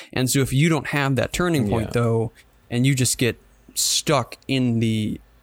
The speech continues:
Speaker 1: position of, "I'm just gonna play this 'cause it's fun," and, like, going out and hanging with friends, g-, getting dinner or something and watching movies with friends isn't gonna be as fun as this. I'd rather do this. And so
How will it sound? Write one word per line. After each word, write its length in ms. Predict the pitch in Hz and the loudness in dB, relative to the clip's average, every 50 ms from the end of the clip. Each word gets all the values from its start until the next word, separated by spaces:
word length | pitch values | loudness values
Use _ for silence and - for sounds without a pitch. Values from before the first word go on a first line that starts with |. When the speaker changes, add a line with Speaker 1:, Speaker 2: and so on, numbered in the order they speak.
| _ _ _ _ - | _ _ _ _ -2
Speaker 1:
position 540 | - 127 120 131 139 131 - - 127 117 - | 0 0 2 2 2 2 2 0 0 0 0
of, 600 | - 113 113 113 110 107 104 107 - - - - _ - - - - - _ _ _ _ _ - | 0 0 2 2 0 0 -2 -6 -10 -16 -20 -20 _ -20 -20 -20 -20 -20 _ _ _ _ _ 0
"I'm 160 | 127 131 131 | 2 2 2
just 140 | 123 - - | 2 0 0
gonna 140 | 127 117 | -2 0
play 180 | 107 - 139 139 | 0 2 2 2
this 220 | 131 127 117 - | 2 2 0 0
'cause 160 | - 135 117 123 | 0 0 0 0
it's 180 | 120 - - | 0 -2 -2
fun," 380 | - - 147 147 143 143 135 - - | 0 0 2 2 2 2 0 -2 -2
and, 360 | - 113 120 117 107 82 58 - | -2 -2 0 0 0 -2 -2 -2
like, 360 | - 107 101 - - - - _ _ _ - 131 | -2 -4 -4 -4 -8 -18 -20 _ _ _ -4 0
going 260 | 123 131 127 135 135 | 2 2 4 4 4
out 100 | 135 135 | 2 2
and 100 | 120 131 | 2 2
hanging 280 | 135 135 135 131 127 123 | 2 2 4 4 4 2
with 120 | 117 - | 0 0
friends, 640 | - - 139 131 131 131 127 123 117 - - - - - - _ - _ - - | -2 0 0 2 2 2 2 2 0 -2 -4 -6 -8 -12 -20 _ -20 _ -12 -6
g-, 240 | - 123 123 120 123 - - | -4 -4 -4 -4 -6 -4 0
getting 240 | 135 135 135 123 123 | 2 4 4 4 4
dinner 400 | 117 131 127 131 127 123 120 120 | 4 4 4 4 4 4 2 2
or 80 | 120 113 | 2 2
something 420 | - - 127 123 - - 127 120 | 2 0 0 0 0 0 0 0
and 100 | 117 117 | 2 0
watching 320 | 123 120 117 - 131 123 123 | 0 0 0 0 0 2 4
movies 360 | 131 131 127 127 113 - - | 4 4 4 2 2 0 -2
with 120 | 123 120 | -2 -2
friends 300 | - 135 127 123 120 117 | 0 0 0 2 2 2
isn't 180 | 123 131 135 127 | 2 2 2 2
gonna 140 | 131 123 120 | 2 2 2
be 140 | 117 120 | 2 0
as 100 | 117 104 | 0 0
fun 220 | - - 151 143 131 | 0 0 0 2 2
as 140 | 123 113 123 | 2 2 2
this. 220 | 139 135 - - | 2 2 2 2
I'd 120 | 127 123 | 2 2
rather 400 | 123 123 123 131 127 123 120 120 | 2 2 2 2 2 2 2 0
do 160 | 110 110 113 110 | 0 0 0 2
this. 460 | 113 101 - - - - - - - - - - - - - _ - - - | 2 0 0 -2 -4 -6 -6 -6 -10 -16 -20 -20 -20 -20 -20 _ -16 -8 -2
And 240 | 120 123 120 120 110 | 0 2 2 2 2
so 540 | - - 127 120 117 117 117 113 107 - | 2 2 2 4 4 2 2 2 0 -2